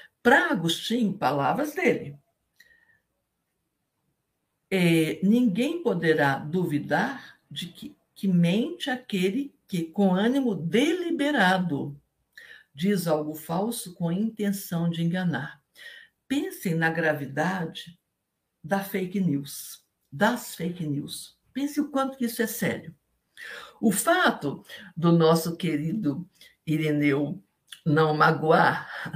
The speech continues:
não desgostar a irmã dele, não é nenhum pecado. Nós todos já, já fizemos isso. Mas pense o mal que fazem as pessoas por deliberação, têm a intenção de engan-,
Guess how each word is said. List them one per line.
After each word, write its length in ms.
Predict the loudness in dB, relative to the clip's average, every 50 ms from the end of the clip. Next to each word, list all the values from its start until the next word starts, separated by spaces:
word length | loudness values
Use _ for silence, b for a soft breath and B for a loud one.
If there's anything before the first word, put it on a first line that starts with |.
| 4
não 240 | 6 6 8 6 6
desgostar 880 | 4 2 2 0 0 0 0 0 -2 0 0 2 2 2 2 -2 -4 -6
a 120 | -4 -4
irmã 300 | -2 -2 -2 -4 -4 -4
dele, 480 | -2 0 0 0 0 -2 -6 -8 -8 -8 -6
não 120 | -4 -4
é 120 | -4 -4 -4
nenhum 260 | -4 -6 -6 -6 -2
pecado. 580 | -2 -2 -2 0 -2 -2 -2 -2 -4 -6 -12 -18 _ _ _ _ _ _ _ -20 -20 -14 -6
Nós 280 | -4 -4 -4 -4 -4
todos 260 | -2 0 0 0 2
já, 320 | 2 2 2 2 2 -2 -10 _ B B B B B B B B B B B _ _ _ _
já 180 | -4 -2 -2 -2
fizemos 680 | 0 0 0 0 2 2 2 2 2 2 2 0 -2 -4
isso. 460 | -6 -8 -10 -12 -14 -16 -16 -18 _ _ _ _ _ _ _ b b b b b
Mas 220 | -6 -6 -6 -6 -6
pense 460 | -4 -2 0 0 -2 -4 -6 -8 -2
o 100 | 2 4
mal 580 | 4 6 6 4 4 4 4 2 2 0 -2 -8 _ _ _ b b b b b b _ _ _ _ _ _ _ _ -8
que 100 | -8 -8
fazem 500 | -4 0 2 4 4 4 2 0 -2 -6
as 120 | -6 -6
pessoas 840 | -6 -4 -4 -4 -4 0 2 4 4 4 4 2 0 -2 -6 -12 -18 _ _ b b b b b b b _ _ _ _ _ -2
por 200 | 2 2 4 2
deliberação, 1400 | 2 2 4 6 6 6 6 4 2 2 0 0 0 -2 0 0 -2 -2 -4 -6 -8 -6 -4 -4 -4 -6 -8 -12 -20 _ _ _ _ _
têm 220 | -2 0 0 2 2
a 40 |
intenção 640 | 0 0 0 0 2 0 0 0 0 -4 -2 -2 -2
de 120 | -2 -2
engan-, 320 | -2 -2 -2 -4 -4 -6